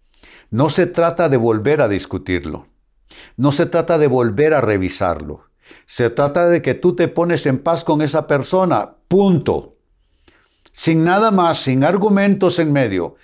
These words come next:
Me reconcilio con esa persona, punto. Esa es otra segunda manera entonces cómo uno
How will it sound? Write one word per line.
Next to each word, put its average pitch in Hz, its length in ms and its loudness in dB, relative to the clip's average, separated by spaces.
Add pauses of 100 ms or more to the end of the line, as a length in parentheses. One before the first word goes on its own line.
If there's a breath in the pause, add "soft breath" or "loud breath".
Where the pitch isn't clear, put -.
(160 soft breath)
Me 131 180 0
reconcilio 139 600 0
con 175 180 0
esa 170 240 -2
persona, 156 540 0
punto. 135 560 0 (480)
Esa - 180 -8
es 117 160 -4
otra 147 680 0
segunda 131 560 0
manera 123 420 0
entonces 131 580 0 (380 loud breath)
cómo 139 280 2
uno 131 600 2